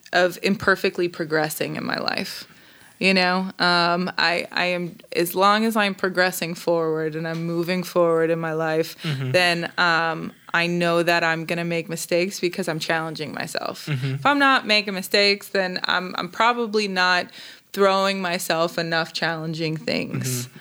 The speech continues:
Speaker 2: Mm-hmm. Or,
Speaker 1: Um,
Speaker 2: or throwing your full self into it.
Speaker 1: Yeah,
Speaker 2: Yeah.
Speaker 1: you know?
Speaker 2: Mm-hmm.
Speaker 1: So I'm, I'm trying to, um, keep pushing myself and keep progressing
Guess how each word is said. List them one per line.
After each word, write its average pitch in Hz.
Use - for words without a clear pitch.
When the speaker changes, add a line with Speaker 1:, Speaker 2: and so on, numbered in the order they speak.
Speaker 2:
Mm-hmm. 139
Or, -
Speaker 1:
Um, 165
Speaker 2:
or 131
throwing 139
your 120
full 135
self 151
into 117
it. -
Speaker 1:
Yeah, 202
Speaker 2:
Yeah. 202
Speaker 1:
you 196
know? 175
Speaker 2:
Mm-hmm. 220
Speaker 1:
So 180
I'm, 185
I'm 180
trying 196
to, 180
um, 170
keep -
pushing 180
myself 175
and 170
keep 165
progressing 160